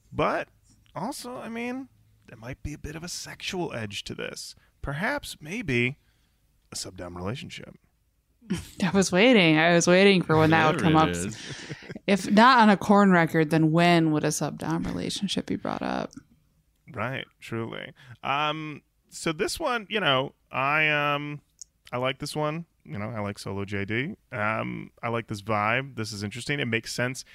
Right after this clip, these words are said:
Speaker 1: as a, as a mid-song, you know, a mid-album song. Um, to kinda switch things up a little bit. We don't have to always be, you know, completely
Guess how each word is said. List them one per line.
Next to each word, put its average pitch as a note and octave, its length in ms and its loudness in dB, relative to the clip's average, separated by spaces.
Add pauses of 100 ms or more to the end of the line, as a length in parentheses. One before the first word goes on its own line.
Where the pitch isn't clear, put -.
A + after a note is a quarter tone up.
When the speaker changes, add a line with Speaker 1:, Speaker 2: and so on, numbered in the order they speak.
(320)
Speaker 1:
as A2+ 240 -4
a, G#2+ 260 0
as G#2+ 140 -4
a G#2 60 -2
mid-song, A2 840 -2 (140)
you A2+ 120 -8
know, G2 380 -4
a A2 80 -4
mid-album A2 540 0
song. A2 500 -4 (380)
Um, B1+ 480 -12 (100)
to - 80 -16
kinda G#2 180 -4
switch - 280 -8
things A2 240 -8
up A2 160 -4
a A#2+ 40 -6
little A#2 220 -6
bit. A#2+ 360 0 (260)
We A2 100 -8
don't G2+ 160 -4
have G2 120 -6
to G2 120 -8
always G2 320 -6
be, G2+ 400 -6 (300)
you G#2+ 80 -10
know, F#2+ 340 -10 (960)
completely G#2 640 -12